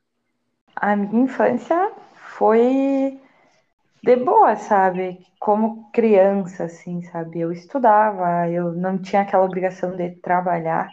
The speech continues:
quando criança, mas também me cobrava bastante no fato de ter que sair de casa,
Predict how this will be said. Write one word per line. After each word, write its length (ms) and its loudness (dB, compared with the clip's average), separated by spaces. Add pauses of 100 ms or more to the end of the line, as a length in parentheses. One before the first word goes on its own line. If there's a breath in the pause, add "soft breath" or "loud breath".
quando 340 0
criança, 540 -8 (540 loud breath)
mas 220 0
também 340 4
me 120 0
cobrava 480 0
bastante 840 0
no 140 0
fato 400 0
de 300 0 (140)
ter 260 -2
que 100 -18
sair 300 -2
de 100 -6
casa, 560 2